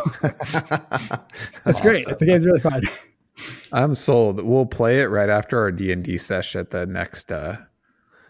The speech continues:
Speaker 3: big Flesh and Blood event.
Speaker 1: <laughs> Okay.
Speaker 3: Um, how, how many players does it play? What's the, the
Speaker 1: So,
Speaker 3: range?
Speaker 1: it needs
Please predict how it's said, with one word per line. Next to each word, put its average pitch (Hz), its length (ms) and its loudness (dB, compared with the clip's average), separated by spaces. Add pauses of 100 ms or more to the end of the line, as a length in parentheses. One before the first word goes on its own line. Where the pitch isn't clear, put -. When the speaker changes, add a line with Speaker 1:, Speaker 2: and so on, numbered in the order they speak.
(420)
Speaker 3:
big 95 200 -4
Flesh 98 280 -2
and 90 120 -2
Blood 90 200 -6
event. 82 340 -8
Speaker 1:
<laughs> - 60 -20 (1300)
Okay. 131 160 0
Speaker 3:
Um, 139 160 4
how, 156 340 -2 (280)
how 143 100 0
many 160 160 0
players 123 400 0
does - 180 -8
it - 100 -12
play? - 200 -8 (760)
What's - 260 -6
the, 95 80 -4
the 87 40 -2
Speaker 1:
So, 185 320 4
Speaker 3:
range? 90 460 -6 (1040)
Speaker 1:
it 190 80 2
needs 202 400 4